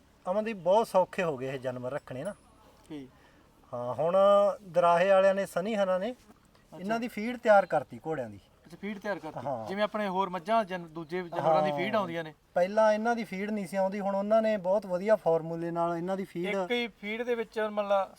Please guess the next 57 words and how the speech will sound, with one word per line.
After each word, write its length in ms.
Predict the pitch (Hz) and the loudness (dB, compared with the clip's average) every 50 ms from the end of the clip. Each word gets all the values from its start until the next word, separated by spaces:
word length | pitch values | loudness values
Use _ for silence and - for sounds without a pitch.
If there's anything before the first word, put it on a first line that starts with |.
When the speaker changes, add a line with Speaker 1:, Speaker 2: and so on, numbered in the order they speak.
| - - | -4 2
Speaker 2:
ਸਾਰੇ 200 | 190 214 247 247 | 4 4 4 4
ਤਰ੍ਹਾਂ 200 | 214 226 226 214 | 4 2 2 2
ਦੀ 80 | 220 | 0
ਖੁਰਾਕ 340 | - - 196 185 180 175 - | 2 6 6 8 8 6 4
ਹੋ 120 | 165 160 | -2 -6
ਗਈ 100 | 151 139 | -6 -8
ਉਹਦੇ 120 | 151 160 180 | -10 -12 -10
ਵਿੱਚ, 220 | 170 160 - - | -12 -12 -12 -12
ਮਿਕਸ 320 | 151 147 - 196 160 135 156 | -6 0 2 2 4 6 6
Speaker 1:
ਹਾਂ, 60 | 151 | 6
Speaker 2:
ਆਉਂਦੀ 200 | 180 135 - 156 | 6 4 0 -4
ਹੋਊਗੀ। 300 | 151 147 139 139 175 190 | -6 -6 -8 -8 -6 -4
Speaker 1:
ਉਹ 160 | 185 208 214 - - | -4 -4 -4 -2 -2
ਤੇਲ 260 | 202 196 190 190 196 | 0 0 2 0 0
ਵੀ 160 | 202 214 214 | -2 -4 -4
ਵਿੱਚ 260 | 190 196 185 - - 190 | -4 -4 -6 -6 -6 -8
ਮਿਕਸ 260 | 190 190 - - - | -8 -8 -8 -10 -12
ਕੀਤੇ 300 | - 196 180 - - 180 | -10 -10 -10 -6 -6 -4
ਹੋਏ 140 | 175 175 170 | -2 -2 -2
ਆ 60 | 170 | -2
ਉਹਨਾਂ 180 | 175 180 185 | -2 -4 -4
ਨੇ, 80 | 196 190 | -6 -4
ਜਿਹੜੇ 220 | 165 170 170 196 | -4 -2 -2 -2
ਇਹਨਾਂ 180 | 190 190 196 202 | -2 -2 -2 -2
ਦੇ 240 | 202 202 196 190 185 160 - | -2 -2 -2 -2 -4 -6 -10
Speaker 2:
ਜਿਹੜੇ, 200 | 170 190 220 220 | -10 -8 -6 -6
ਜਿਹੜੇ 200 | 185 214 208 220 | -6 -6 -6 -6
ਪੌਸ਼ਟਿਕ 360 | 214 208 196 185 170 - 180 165 | -4 -2 -2 -2 -2 -6 -10 -8
ਤੱਤ 140 | - - 147 | -6 -4 -4
Speaker 1:
ਹਾਂ। 140 | 139 156 | -2 0
Speaker 2:
ਚਾਹੀਦੇ 280 | 302 175 156 147 139 202 | 0 0 0 0 -2 -4
ਆ 40 | 180 | -4
ਇਹਨਾਂ 160 | 160 156 156 | -6 -6 -10
ਨੂੰ। 100 | 180 208 - - _ _ - | -14 -16 -18 -20 _ _ -8
Speaker 1:
ਜਿਹੜੇ 280 | 151 156 190 208 240 233 | -2 -2 0 2 6 6
ਆਪਾਂ 300 | 233 220 - - 240 247 | 6 6 6 4 2 2
ਨੂੰ 140 | 254 262 254 | 4 2 0
ਵੀ 80 | 262 | 0
ਨਹੀਂ 100 | 247 240 | 0 2
ਨੌਲੇਜ 300 | 220 208 190 190 185 170 | 2 2 2 2 0 0
ਹੈਗੀ 300 | 170 170 175 185 196 190 | 0 0 -2 -2 -2 -2
ਆਮ, 280 | 185 175 165 165 165 165 165 156 147 | -2 0 0 -2 -4 -6 -8 -8 -6
ਜੇ 200 | 160 170 175 175 | -4 -2 0 0
ਆਪਾਂ 280 | 165 160 - 185 180 | 0 0 0 -4 -4
ਵੀ 100 | 180 185 | -4 -4
ਆਮ 240 | 180 170 165 160 160 | -2 -2 -2 -4 -4
'ਚ 120 | 147 - | -8 -8
ਹੀ 60 | 185 175 | -8 -8
ਆਉਣੇ 220 | 160 151 156 151 | -8 -6 -8 -8
ਆ, 40 | 147 | -8
ਕੋਈ 140 | 143 151 143 | -8 -10 -8
ਬਾਹਲੀ 260 | 131 143 147 160 170 | -4 -4 -4 -4 -4
ਨੌਲੇਜ 360 | 160 151 143 143 139 135 127 | -6 -6 -6 -8 -8 -8 -8
ਨਹੀਂ 100 | 143 135 | -8 -8
ਰੱਖਦੇ। 260 | 139 131 131 131 160 | -8 -8 -8 -12 -14
Speaker 2:
ਹੂੰ, 280 | 208 - _ _ 165 165 | -16 -16 _ _ -20 -20
ਹੂੰ। 200 | 160 156 156 | -20 -20 -20